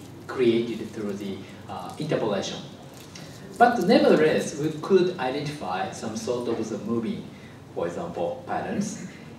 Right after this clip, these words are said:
And, uh, such kind of moving patterns could be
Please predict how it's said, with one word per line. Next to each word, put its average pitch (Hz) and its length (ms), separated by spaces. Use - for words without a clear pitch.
And, 131 300
uh, 127 420
such - 300
kind 131 200
of 117 100
moving 117 420
patterns 110 520
could 160 160
be 120 360